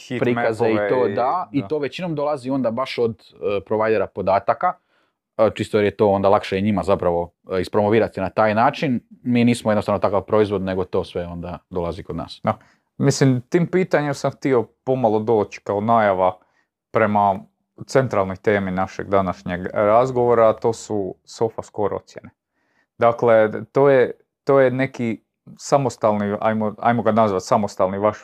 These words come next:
Speaker 1: feature koji ste, vjerujem, mukotrpno ra-, razvijali.
Speaker 2: Pa da, to je priča koja je počela tamo dvije tisuće četrnaeste, dvije tisuće petnaeste, kako se i krenulo u taj,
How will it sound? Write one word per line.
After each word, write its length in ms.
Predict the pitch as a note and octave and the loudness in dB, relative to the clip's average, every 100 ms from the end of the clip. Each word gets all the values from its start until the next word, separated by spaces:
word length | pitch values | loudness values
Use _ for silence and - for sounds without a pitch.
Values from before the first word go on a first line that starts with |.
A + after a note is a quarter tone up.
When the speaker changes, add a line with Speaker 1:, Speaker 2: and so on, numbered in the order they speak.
| _ | _
Speaker 1:
feature 340 | A#2 C#3 - C3 | -8 -8 -8 -8
koji 240 | B2+ B2+ | -4 -4
ste, 420 | - - A2+ A2 _ _ _ _ _ _ - | -6 0 2 2 _ _ _ _ _ _ -2
vjerujem, 360 | A2+ A2+ A2+ C3+ | 0 2 0 0
mukotrpno 640 | C#3+ C#3 A#2 - G2+ G#2+ | 0 0 -4 -4 -8 -2
ra-, 420 | G2+ G2 G2 G#2+ | -2 -2 2 2
razvijali. 680 | G#2+ A2 G#2 A2 A2 G2+ F#2 - | 4 2 2 -2 -2 -2 -4 -6
Speaker 2:
Pa 160 | - D3+ | -4 0
da, 160 | D3 | 0
to 280 | G2+ - B2 | -2 0 0
je 200 | B2 G#2+ | 2 0
priča 320 | F#2+ A2+ - | 0 -2 -2
koja 160 | F#2+ G#2 | -2 -2
je 60 | F#2+ | 0
počela 400 | A2+ A#2 G2 F#2+ | 0 0 0 0
tamo 280 | A2 G#2 | 2 0
dvije 140 | F2+ G2+ | 0 -2
tisuće 120 | - | -2
četrnaeste, 320 | - G2+ - | -4 -4 -2
dvije 140 | G2 F#2+ | 0 0
tisuće 100 | - | 2
petnaeste, 380 | G2+ F#2 - | 0 0 -6
kako 300 | - G#2 G2 | 0 0 0
se 220 | F#2+ G#2 F#2+ | -4 -4 -2
i 40 | |
krenulo 460 | - G#2 F#2+ F2+ F2+ | 0 0 0 -2 -2
u 60 | |
taj, 440 | - G2+ F#2 F2 | 2 4 4 2